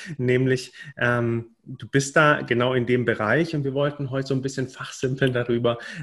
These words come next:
ähm, wie veränderten sich denn die Arbeitswelten oder wie verändern sich die Arbeitswelten? Wie ist es denn im Trainerbusiness jetzt so gelaufen? Präsenz, ähm, virtuell? Gibt es dieses tu-, typische, ähm, Back to Normal oder, äh,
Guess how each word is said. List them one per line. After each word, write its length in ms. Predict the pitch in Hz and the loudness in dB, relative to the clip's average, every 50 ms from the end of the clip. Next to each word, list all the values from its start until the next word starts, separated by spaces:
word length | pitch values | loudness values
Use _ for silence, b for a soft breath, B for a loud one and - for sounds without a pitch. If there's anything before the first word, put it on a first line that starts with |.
| B 117 | B -4
ähm, 220 | 113 117 117 117 | -2 -2 0 0
wie 60 | 131 | 0
veränderten 420 | 127 135 131 127 131 131 127 127 117 | 0 0 2 2 2 0 0 -2 -6
sich 160 | 120 120 - | -6 -8 -8
denn 200 | - 123 117 107 | -6 -6 -4 -4
die 120 | 113 107 | -4 -4
Arbeitswelten 640 | - 113 117 123 117 113 - - 110 98 95 95 104 | -2 0 2 2 2 2 0 -2 -4 -4 -2 -2 -2
oder 140 | 101 104 104 | -2 -2 0
wie 80 | 110 107 | -2 -2
verändern 400 | - - - 117 127 131 120 107 | -2 -2 -2 0 0 0 0 0
sich 140 | 104 101 - | -2 -6 -6
die 80 | - | -6
Arbeitswelten? 720 | - 104 98 104 101 - - - 104 101 98 - - 107 104 | -6 -4 -2 -4 -4 -4 -4 -4 -4 -4 -4 -4 -6 -6 -6
Wie 80 | 117 | -6
ist 180 | 127 - - - | -8 -8 -10 -14
es 100 | 120 - | -12 -8
denn 140 | - 113 110 | -6 -4 -4
im 120 | 104 98 | -4 -6
Trainerbusiness 920 | - - - 113 117 120 113 107 113 - 117 107 - - 113 107 - - | -8 -6 -2 0 2 2 2 2 0 0 -2 0 0 -2 -2 -4 -2 0
jetzt 320 | - 107 104 - - - - | 0 0 0 0 -4 -8 -6
so 200 | - 113 104 113 | -6 -6 -4 -2
gelaufen? 640 | 113 101 104 104 120 139 139 139 - 139 131 127 B B 208 180 B B | 0 0 2 2 4 2 2 2 0 -2 -2 -4 B B -14 -16 B B
Präsenz, 840 | - - 135 113 - 120 117 127 135 131 131 131 131 - - - - - 117 | -8 -6 -6 -2 0 2 2 4 4 2 2 0 -2 -4 -6 -8 -6 -6 -4
ähm, 440 | 131 127 123 120 117 117 117 117 120 120 123 123 | 0 2 2 2 2 2 0 0 0 -2 0 2
virtuell? 880 | 120 139 135 135 - 143 117 123 120 123 127 123 127 127 127 127 131 127 | 2 2 2 2 0 0 2 4 4 4 6 6 6 6 6 4 4 2
Gibt 240 | - 139 139 - | 0 -4 -2 0
es 200 | 139 135 131 - | 0 0 0 -2
dieses 360 | - 123 117 117 123 120 - - | -6 -6 -4 -4 -4 -4 -6 -8
tu-, 200 | 139 131 - - | -10 -10 -8 -8
typische, 720 | - 147 139 - 131 - - 131 123 127 127 127 123 127 B B 165 143 B | -8 -6 -4 -4 -2 0 2 2 4 4 2 2 0 -2 B B -12 -8 B
ähm, 380 | - 123 120 120 117 120 117 | 0 2 2 2 2 0 0
Back 220 | 113 - 135 - - | 0 0 -2 -4 -4
to 140 | - 147 135 | -2 0 2
Normal 640 | 123 123 123 131 139 139 135 131 127 123 123 123 127 123 | 2 4 4 4 4 6 6 6 4 4 2 2 0 0
oder, 280 | 120 120 120 117 113 B B B 165 147 | 0 2 2 2 0 B B B -12 -8
äh, 140 | B 135 131 | B -4 -4